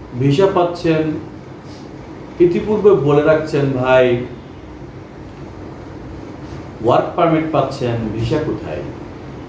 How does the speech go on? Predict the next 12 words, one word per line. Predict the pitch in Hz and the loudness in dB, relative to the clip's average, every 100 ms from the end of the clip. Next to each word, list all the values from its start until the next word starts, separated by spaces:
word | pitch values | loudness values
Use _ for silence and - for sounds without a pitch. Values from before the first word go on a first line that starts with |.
| - - - - | -14 -14 -14 2
ভিসা | 151 175 226 | 6 8 6
পেলাম, | 226 220 214 214 208 202 - 156 | 6 6 6 6 4 -6 -8 -2
এরপর | 185 180 175 165 | 0 2 4 4
বললেন, | 170 170 160 143 | 2 2 2 4
"ভিসা | 123 139 185 | 2 2 4
হচ্ছে, | 175 170 - 160 135 | 6 6 4 2 2
ম্যান | 117 113 143 139 | 2 0 0 0
পাওয়ার | 110 90 90 | -2 -2 -4
কোথায়?" | 78 76 71 69 - - - - - - | -8 -8 -8 -10 -12 -14 -14 -14 -14 2
এরপর | 196 220 214 214 208 | 4 4 4 4 6
বলছেন, | 208 196 - 196 190 | 6 6 6 4 4
"ম্যান | 160 185 | 4 4